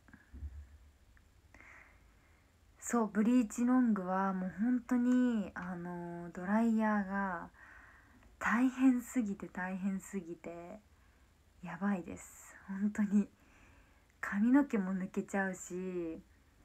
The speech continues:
なんか本当にやばいです。時間かかりますね。そう、でも傷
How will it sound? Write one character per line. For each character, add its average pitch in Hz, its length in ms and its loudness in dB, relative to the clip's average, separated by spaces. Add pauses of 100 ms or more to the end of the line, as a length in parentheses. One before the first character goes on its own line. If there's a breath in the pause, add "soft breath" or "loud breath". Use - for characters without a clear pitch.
(280 soft breath)
な 190 100 -6
ん 185 40 -8
か 180 200 -8
本 220 180 0
当 240 80 -4
に 214 440 0
や 170 160 -12
ば 185 240 -8
い 175 60 -12 (320)
で 175 80 -20
す。 - 340 -20 (1000)
時 190 120 -6
間 240 260 4
か 233 120 -2
か 233 160 -2
り 226 120 -2
ま 220 140 0
す - 160 -16
ね。 - 220 -14 (3000)
そ 180 180 -10
う、 180 40 -8
で 180 80 -10
も 175 140 -10
傷 185 220 -8